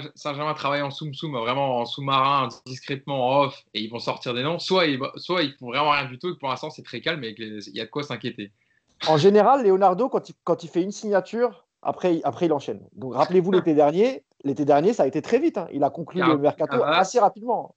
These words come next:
Speaker 2: Euh, à part, à part Icardi, ça a traîné un peu, mais pour les autres, il, il a, il avait, il avait fait signer assez rapidement les joueurs. Donc, euh, une fois que ça va se décanter, bah, je pense que ça va aller vite.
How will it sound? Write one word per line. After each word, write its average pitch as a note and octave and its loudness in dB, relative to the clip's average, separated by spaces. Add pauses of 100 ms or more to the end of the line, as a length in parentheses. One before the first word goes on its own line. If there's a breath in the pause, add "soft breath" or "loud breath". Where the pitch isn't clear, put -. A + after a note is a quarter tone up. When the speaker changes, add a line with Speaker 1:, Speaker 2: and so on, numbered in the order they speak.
(140)
Speaker 2:
Euh, C3 -2
à B2 2
part, A#3+ 2
à G3+ 2
part B3+ 2
Icardi, A3 -6 (300)
ça D#3+ 0
a D#3+ 0
traîné F#3 -2
un E3 -4
peu, C#4 -4
mais G#3+ 2
pour E3+ 0
les D#3+ 2
autres, D4 -2 (440)
il, B2+ -4
il B2+ 2
a, B2+ 4
il C3+ -2
avait, A#2+ 2
il B2 -2
avait B2 4
fait C3+ -4
signer D#3 0
assez F3+ 2
rapidement D3+ 2
les C3+ -4
joueurs. F#3+ 2
Donc, D3+ -6
euh, D#3 4
une F#3 -2
fois G#3+ 2
que A3 -8
ça F3+ 4
va C3+ 4
se G#2+ -16
décanter, D3 -6 (520)
bah, - -18
je - -14
pense E3 -2
que - -16
ça D#3+ 4
va D3+ 6
aller D#3 4
vite. D#3+ -8